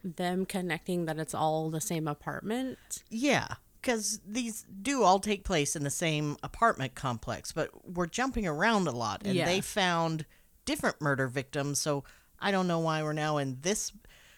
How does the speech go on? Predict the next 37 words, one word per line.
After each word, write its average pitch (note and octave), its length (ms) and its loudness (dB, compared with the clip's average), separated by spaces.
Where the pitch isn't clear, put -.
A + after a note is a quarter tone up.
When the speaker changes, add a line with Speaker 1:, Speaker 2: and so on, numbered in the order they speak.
Speaker 2:
murder E3+ 300 0
victim's D3+ 400 -4
apartment, D3+ 360 -2
but A#3 120 2
it's D4+ 160 -2
fine. F3+ 460 2
Uh, F3+ 260 0
but F#3 240 2
now G#3 260 2
we're A#3 160 4
back G3+ 360 -4
in F#3 220 0
Deborah's E4 480 2
apartment, C#3 600 -2
and F3+ 160 0
the F3+ 60 2
cops - 440 -2
are F3+ 260 0
interviewing F3+ 720 0
the E3+ 140 -4
couple G3+ 440 -2
we F#3+ 140 2
saw F#3 360 2
briefly F#3 580 -4
that E3 240 -2
the D3 60 -6
maintenance E3 560 -4
man E3+ 240 0
didn't F#3 380 -2
kill. D#4+ 420 -4
We G3+ 160 2
can A3 140 2
also A3 240 4
see A3 260 0
there's F3 480 0
pornography F3+ 760 -2
magazines D3 720 0